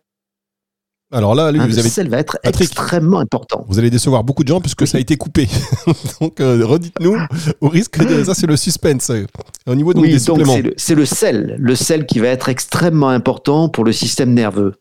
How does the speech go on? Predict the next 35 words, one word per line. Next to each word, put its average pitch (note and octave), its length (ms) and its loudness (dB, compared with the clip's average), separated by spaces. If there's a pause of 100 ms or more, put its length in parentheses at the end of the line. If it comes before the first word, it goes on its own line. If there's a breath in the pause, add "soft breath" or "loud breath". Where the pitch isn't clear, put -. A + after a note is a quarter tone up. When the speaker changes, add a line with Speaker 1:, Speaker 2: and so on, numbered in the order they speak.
(180)
Speaker 2:
Hein, B2 120 0
sans D3 280 0
sel, C3 500 2 (300 loud breath)
il A2+ 120 4
n'y A#2+ 120 4
a A#2+ 40 -2
pas D3 160 0
d'échange A#2+ 580 0
sodium-potassium C3+ 1300 0
nécessaire A#2+ 480 0
au A#2 80 0
système - 320 -4
nerveux. G#2+ 380 -2 (760 loud breath)
Alors, A2+ 200 2
l'autre C#3 480 2
supplément C#3+ 680 2
qui - 160 -4
est - 20 0
important B2 440 -2
pour C#3+ 160 -4
la G2+ 120 -2
cré-, - 280 -8
est C3 240 0
la A2+ 100 -2
créatine. A2 800 -2 (360 loud breath)
Hein, A#2+ 120 0
il A#2 100 0
y G#2+ 80 0
a A2+ 200 0
aujourd'hui A2+ 580 -2
soixante-six B2 580 -2
études D#3+ 340 0
qui - 180 -4
montrent F#3+ 360 2
que B2 300 0